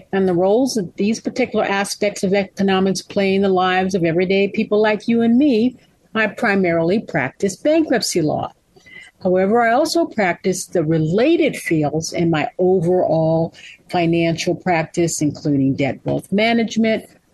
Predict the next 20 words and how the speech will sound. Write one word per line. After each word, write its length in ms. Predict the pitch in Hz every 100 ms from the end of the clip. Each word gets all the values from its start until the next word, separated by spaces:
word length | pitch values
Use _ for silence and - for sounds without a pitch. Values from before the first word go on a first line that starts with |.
| - -
estates 420 | - 190 175 175
and 140 | 156
trusts, 460 | 156 220 208 202 -
real 200 | 202 185
estate, 480 | 190 - 180 175 -
and 160 | 208
of 140 | 208 190
course, 420 | - 208 190 -
taxation 800 | - 190 175 - 226 226 226 180
law. 300 | 143 127 - - _ _ _ _ _ -
Now, 120 | 175 160
with 180 | 160
these 240 | 160 247 240
areas 420 | 269 262 254 233
of 120 | 233
law 220 | 202 208
as 200 | 208 202
my 100 | -
reference 480 | 156 156 156 170 160
points, 540 | - - 170 180 -